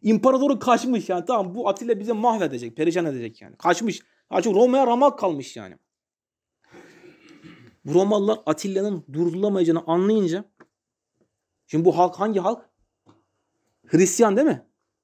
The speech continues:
Bu Hristiyan Batı Roma halkı ve senatörler Papa'yı Atilla'nın ayağına getiriyorlar. Papa onların en büyük liderleri değil mi?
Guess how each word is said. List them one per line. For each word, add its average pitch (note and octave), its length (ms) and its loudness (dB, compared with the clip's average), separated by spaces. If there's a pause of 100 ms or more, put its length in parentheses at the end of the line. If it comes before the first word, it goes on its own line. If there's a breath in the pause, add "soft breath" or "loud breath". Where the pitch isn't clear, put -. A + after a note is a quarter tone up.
(400)
Bu F3 180 0
Hristiyan G3 460 0
Batı F#3+ 200 0
Roma F#3+ 240 0
halkı F#3 400 0
ve E3+ 100 0
senatörler F#3 760 -4 (1040)
Papa'yı A3 520 0 (800)
Atilla'nın G3 640 0 (180)
ayağına F3+ 340 2
getiriyorlar. B2+ 520 -6 (840)
Papa C3 200 -2
onların F3+ 320 2
en G3+ 200 0
büyük G#3 200 -4
liderleri F#3+ 400 2
değil B3 120 0
mi? - 140 -10